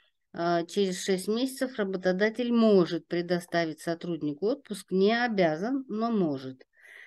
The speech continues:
И, э, второй момент, что есть особые категории персонала, которым, э, отпуск, э, будет предоставляться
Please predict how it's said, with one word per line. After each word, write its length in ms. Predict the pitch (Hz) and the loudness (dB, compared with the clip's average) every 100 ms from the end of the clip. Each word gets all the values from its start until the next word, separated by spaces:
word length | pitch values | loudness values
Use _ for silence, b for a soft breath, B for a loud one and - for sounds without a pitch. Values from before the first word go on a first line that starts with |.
| B B 165 _ | B B -20 _
И, 360 | 214 220 214 202 | 0 2 4 4
э, 220 | 190 196 | 4 2
второй 420 | 190 185 196 196 | 0 0 2 2
момент, 380 | 214 233 262 277 | 2 2 2 0
что 200 | - 220 | -2 -4
есть 300 | 214 208 208 | -2 -2 -4
особые 540 | 208 - 233 202 202 | -8 2 2 6 4
категории 600 | 196 202 220 214 240 233 | 4 -4 -4 0 0 0
персонала, 720 | 233 226 220 226 233 226 220 | -4 -6 -4 -4 0 2 2
которым, 560 | 202 185 180 190 214 254 | 0 -2 0 0 0 -2
э, 460 | - - 226 _ 156 | -8 -20 -20 _ 2
отпуск, 760 | 175 175 208 226 226 214 _ | 4 4 2 0 -4 -12 _
э, 280 | 208 185 175 | 4 6 6
будет 460 | 180 180 202 185 | 2 -4 -4 -6
предоставляться 880 | 185 185 185 185 196 196 196 185 - | -4 -2 -2 0 0 2 2 0 -4